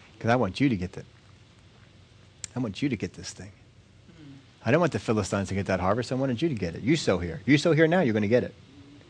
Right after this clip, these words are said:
Okay? Well, sow. Be obedient. Listen to what God has. We have a special way we're gonna end this, but before we do, we need to read our praise reports,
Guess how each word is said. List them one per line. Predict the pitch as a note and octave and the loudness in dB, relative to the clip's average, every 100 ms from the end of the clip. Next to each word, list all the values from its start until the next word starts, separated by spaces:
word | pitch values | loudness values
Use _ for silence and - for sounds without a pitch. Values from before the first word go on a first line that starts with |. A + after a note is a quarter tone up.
| - - - - - A2 | -20 -20 -20 -20 -10 -2
Okay? | E3+ E3 B2 | 0 0 -2
Well, | B2 | -10
sow. | - D#3+ D3+ - - - - - - - - - - - | -8 -8 -10 -20 -20 -20 -20 -20 -20 -20 -20 -20 -20 0
Be | A2+ C#3 | 8 8
obedient. | B2+ C3 F2+ D#2 - - - - - - - - - - - - - - - - - | 10 6 4 -6 -18 -20 -20 -20 -20 -20 -20 -20 -20 -20 -20 -20 -20 -20 -20 -20 -2
Listen | B2 C3 B2 F2+ - - - - - | 2 4 2 -2 -8 -20 -20 -20 -6
to | G2 | 0
what | G#2+ | 4
God | G#2 G2+ | 6 6
has. | G2 E2 - - - - - | 4 0 -4 -16 -16 -4 8
We | D3 | 12
have | C#3+ | 12
a | C#3 C3 C3 - | 12 12 10 -2
special | - - F3 D#3 | 0 4 6 8
way | D3+ | 8
we're | D3 | 10
gonna | C#3 C3+ | 8 8
end | D#3 C3 | 6 8
this, | B2+ | 6
but | - A#2+ | 4 4
before | A#2+ D3+ C#3+ | 4 4 6
we | B2 | 6
do, | C#3 C3 B2+ - - - - - | 8 8 6 -2 -20 -20 -10 0
we | |
need | C3 B2+ | 4 6
to | B2 | 6
read | C3+ | 8
our | B2 A2 | 10 8
praise | - D3 C#3 | 6 4 4
reports, | G#2 G#2+ F2+ - | 2 -2 -2 -6